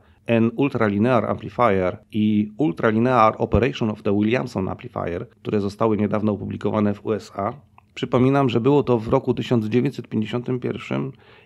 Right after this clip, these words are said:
i w tysiąc dziewięćset pięćdziesiątym drugim w magazynie Audio and Engineering. Więc artykuły te twierdzą, że nadrzędny jest tak zwany ultraliniowy obwód wyjściowy, w którym zastosowane są tetrody jako lampy wyjściowe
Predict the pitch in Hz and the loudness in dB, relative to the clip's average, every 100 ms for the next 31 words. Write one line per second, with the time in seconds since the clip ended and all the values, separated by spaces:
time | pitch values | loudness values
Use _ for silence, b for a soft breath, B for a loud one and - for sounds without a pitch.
0 | - 117 - 143 131 110 120 123 123 127 | -6 -4 -4 -2 -2 0 -2 -2 -6 -6
1 | 127 131 127 127 113 117 131 147 143 151 | -6 -6 -2 0 0 -2 -2 -4 -4 -4
2 | 170 131 127 123 123 120 113 117 120 117 | -2 0 0 0 0 0 2 0 0 -2
3 | 104 101 92 82 78 - - _ 101 104 | 0 0 -2 -6 -8 -12 -20 _ -2 -2
4 | - - - - 165 156 - - - 104 | -4 -8 -6 -4 -2 0 -2 -6 -2 -4
5 | 90 80 98 127 - 104 117 113 107 104 | -2 -2 -4 -4 -8 -2 2 2 0 0
6 | 170 160 143 139 123 - - 110 98 120 | 2 2 0 -2 -4 -4 -4 -4 2 4
7 | 117 120 165 175 131 123 113 107 104 110 | 4 2 0 0 2 4 4 4 2 0
8 | 95 92 95 95 98 101 - 113 101 117 | -2 -4 -4 -4 -8 -8 -4 -4 0 -2
9 | - B - - 185 233 165 - 110 110 | -4 B -14 -2 2 2 -2 -6 -4 -2
10 | - 110 113 147 185 - 110 104 107 - | -2 -2 -2 0 -4 -2 -4 -2 -4 -4
11 | 123 123 113 - 98 107 156 123 95 85 | -4 -2 -4 0 0 0 -2 -6 -6 -8
12 | - 85 80 87 | -8 -8 -6 -8